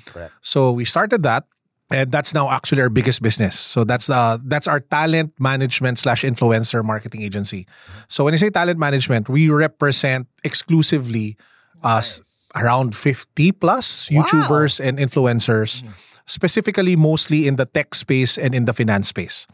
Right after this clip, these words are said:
Speaker 3: Gotcha.
Speaker 2: So majority, I, I'd say eighty to ninety percent of the top tech creators are with us.
Speaker 3: Nice.
Speaker 2: Majority of the top finance creators are with us also. So that was also strategic.
Speaker 3: Mm-hmm.
Speaker 2: Kasi I, if I had all of you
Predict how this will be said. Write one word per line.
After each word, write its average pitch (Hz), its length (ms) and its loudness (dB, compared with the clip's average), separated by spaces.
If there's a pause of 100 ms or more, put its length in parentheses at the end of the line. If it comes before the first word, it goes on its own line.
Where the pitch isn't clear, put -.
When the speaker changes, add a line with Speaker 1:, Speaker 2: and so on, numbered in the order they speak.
Speaker 3:
Gotcha. - 140 -20 (200)
Speaker 2:
So 147 180 0
majority, 165 640 0 (100)
I, 180 80 2 (140)
I'd 190 200 0
say 254 340 0
eighty 202 340 2
to 208 120 -2
ninety 165 300 0
percent 156 420 0
of 127 120 -4
the 131 80 0
top 151 320 -4 (160)
tech 131 200 -2 (680)
creators 127 600 0
are 127 100 0
with 104 160 -4
us. - 340 -8 (140)
Speaker 3:
Nice. - 520 -18
Speaker 2:
Majority 175 640 0
of 147 340 2
the 117 520 2 (120)
top 143 180 0
finance 151 680 -2
creators 180 640 0
are 123 140 0
with 123 140 2
us 113 120 0
also. 101 320 -2 (160)
So 190 100 2
that 214 120 2
was 208 100 0
also 202 140 2
strategic. 127 680 -2
Speaker 3:
Mm-hmm. 110 140 -18 (440)
Speaker 2:
Kasi 175 300 0
I, 160 340 0 (300)
if 156 160 0
I 156 100 0
had 202 220 0
all 165 140 4
of 135 120 -6
you 101 320 -4